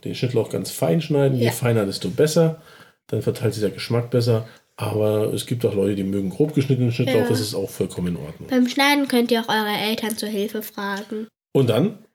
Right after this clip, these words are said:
Speaker 1: ist es nach zwanzig bis dreißig Minuten
Speaker 2: Eigentlich schon fertig.
Speaker 1: eigentlich schon fertig. Den Quark kann man parallel dazu machen, wie, äh, das Gemüse und die Kartoffeln im Ofen sind. Und dann kann man das schön anrichten.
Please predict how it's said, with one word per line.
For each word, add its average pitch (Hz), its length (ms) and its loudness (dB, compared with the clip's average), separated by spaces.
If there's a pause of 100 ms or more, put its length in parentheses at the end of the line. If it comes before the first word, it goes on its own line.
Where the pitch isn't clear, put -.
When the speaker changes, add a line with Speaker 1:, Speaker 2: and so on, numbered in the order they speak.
(120)
Speaker 1:
ist 135 180 2
es 135 100 4
nach 120 120 4
zwanzig 120 280 2
bis 147 100 -2
dreißig 101 240 2
Minuten 113 420 0 (120)
Speaker 2:
Eigentlich 220 300 0
schon 254 160 0
fertig. 226 460 2 (100)
Speaker 1:
eigentlich 107 340 0
schon 151 140 2
fertig. 101 300 0
Den 110 120 0
Quark 165 260 2
kann 160 100 4
man 139 140 6
parallel 123 380 4
dazu 180 260 2
machen, 151 360 2 (480)
wie, 120 300 6
äh, 113 200 4
das 110 200 0
Gemüse 117 480 4
und 107 360 -4
die 110 80 -4
Kartoffeln 113 400 -2
im 104 80 -4
Ofen 196 240 0
sind. 185 320 0 (560)
Und 123 180 0
dann 113 200 -4
kann 131 140 -2
man 147 80 2
das 156 120 0
schön 170 220 0
anrichten. 151 460 -2